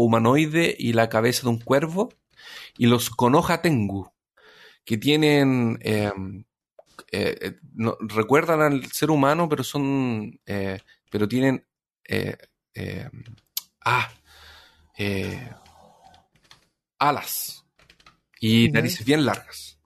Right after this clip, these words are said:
Speaker 1: Ahora, en, en, en, también se pueden encontrar, porque los usan mucho en festivales y en el teatro,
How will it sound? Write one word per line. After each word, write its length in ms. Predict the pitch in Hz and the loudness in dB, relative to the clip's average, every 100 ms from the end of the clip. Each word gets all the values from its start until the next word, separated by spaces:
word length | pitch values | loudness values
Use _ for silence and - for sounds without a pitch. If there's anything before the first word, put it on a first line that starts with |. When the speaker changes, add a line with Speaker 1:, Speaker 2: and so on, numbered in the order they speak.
| - - - - | -20 -20 -18 -2
Speaker 1:
Ahora, 540 | 113 147 170 - - | 4 4 4 0 -6
en, 920 | - 120 117 110 104 101 101 95 95 - | 0 2 4 2 0 0 -2 -4 -8 -8
en, 380 | 101 98 98 - | -8 -6 -8 -10
en, 400 | - 101 101 - - _ - - | -10 -8 -10 -12 -20 _ -20 -4
también 280 | 113 117 139 | 2 2 2
se 100 | 135 | 0
pueden 220 | 139 147 | 2 2
encontrar, 880 | 147 - 107 - 123 131 143 143 _ _ | 0 -2 -4 -2 0 0 0 -4 _ _
porque 260 | - - 113 | -14 -4 -2
los 140 | 110 | 0
usan 220 | 131 151 127 | 0 0 0
mucho 260 | 139 156 | 0 0
en 80 | 139 | -2
festivales 640 | 135 - 107 117 139 139 | -4 -2 0 2 2 0
y 80 | 120 | 0
en 160 | 113 107 | 0 -2
el 180 | 98 - | -4 -2
teatro, 540 | 113 123 - 208 | 0 0 -2 -4